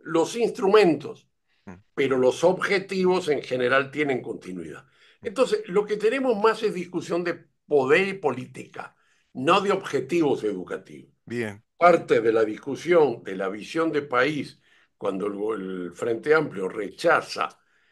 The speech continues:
Speaker 1: que los consejos de primaria y de secundaria y de utu dejen de ser
Speaker 2: Ujú.
Speaker 1: consejos para ser más un sistema integral,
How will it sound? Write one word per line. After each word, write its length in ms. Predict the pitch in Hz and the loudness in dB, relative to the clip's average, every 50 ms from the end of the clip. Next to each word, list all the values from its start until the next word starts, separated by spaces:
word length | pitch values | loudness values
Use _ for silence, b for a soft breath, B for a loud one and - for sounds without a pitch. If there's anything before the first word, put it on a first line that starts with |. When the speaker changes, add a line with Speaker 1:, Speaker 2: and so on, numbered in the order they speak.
| _ _ _ _ _ | _ _ _ _ _
Speaker 1:
que 640 | - 113 117 120 127 139 143 143 147 147 147 - - - | -4 0 0 4 4 6 6 6 4 2 0 -6 -16 -18
los 280 | - 120 110 107 - | -6 -4 -2 -2 -2
consejos 480 | - - 107 - - 143 131 110 120 120 | -2 -4 -4 -2 -2 -4 -4 -4 -2 0
de 100 | 120 107 | -2 -2
primaria 720 | - - - 110 120 143 160 160 151 143 123 101 92 90 | -2 -4 -6 -2 0 2 4 4 4 2 0 -2 -4 -6
y 80 | 87 87 | -6 -6
de 140 | 87 95 92 | -6 -8 -8
secundaria 800 | - - 101 95 104 104 107 113 143 147 139 - 92 90 87 | -10 -12 -12 -10 -10 -6 -2 0 2 2 2 0 -2 -6 -6
y 60 | 87 | -4
de 120 | 90 101 131 | -4 -2 -2
utu 360 | 165 160 143 - - 101 98 | -2 -2 -2 -4 -6 -8 -6
dejen 320 | 95 117 117 - 143 135 113 | -4 -4 -4 -2 -4 -4 -4
de 100 | 117 104 | -6 -4
ser 160 | 107 120 117 | -4 -4 -4
Speaker 2:
Ujú. 60 | 113 - | -4 -4
Speaker 1:
consejos 680 | 117 117 113 101 - - 156 131 113 - - 87 b b b b b b _ _ | -4 -4 -4 -4 -6 -10 -8 -8 -8 -10 -12 -14 b b b b b b _ _
para 220 | - 110 110 107 | -4 -2 -2 -2
ser 240 | - - 147 143 127 | 0 0 0 0 2
más 300 | 123 135 156 - - - | 4 4 4 4 4 2
un 140 | 165 147 - | -2 -4 -4
sistema 440 | - 120 - - - 143 143 143 | -6 -10 -6 0 2 2 2 2
integral, 760 | 135 123 113 107 - 117 110 107 135 147 156 151 127 - b | 2 0 -2 -2 0 0 0 2 2 0 0 0 -2 -6 b